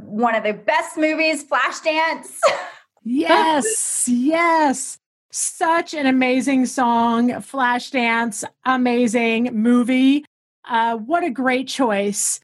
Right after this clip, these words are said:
Speaker 2: And we can talk about the fashion trends about that. Um, you know, the off-the-shoulder sweater, sweatshirt. It was, that was it, guys. That's what started the trend, right?
Speaker 1: It did. And I love those. I have several.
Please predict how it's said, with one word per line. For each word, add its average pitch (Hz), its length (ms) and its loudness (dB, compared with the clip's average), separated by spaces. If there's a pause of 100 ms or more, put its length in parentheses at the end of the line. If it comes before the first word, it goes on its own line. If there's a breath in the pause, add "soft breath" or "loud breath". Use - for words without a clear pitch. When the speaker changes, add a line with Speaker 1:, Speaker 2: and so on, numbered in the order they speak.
(360)
Speaker 2:
And 285 200 2
we 381 100 2
can 330 140 -4
talk 311 260 0
about 254 240 -2
the 247 80 -4
fashion 262 420 0
trends 240 460 2
about 214 320 -2
that. 254 340 -2 (160)
Um, 220 420 0
you 240 120 2
know, 220 180 2
the 240 140 -6
off-the-shoulder 247 800 0
sweater, 220 760 -2 (280)
sweatshirt. 226 760 0 (360)
It 262 280 -2
was, 262 540 -2
that 262 300 -2
was 269 180 0
it, 311 400 0
guys. 190 380 -2
That's 240 320 -2
what 285 120 -4
started 247 360 0
the 247 80 -2
trend, 208 520 -2
right? 226 400 0 (360)
Speaker 1:
It 220 240 0
did. 269 460 -2
And 196 120 -2
I 247 140 0
love 214 400 -2
those. 160 380 -2 (100)
I 226 100 2
have 262 220 -2
several. - 460 -2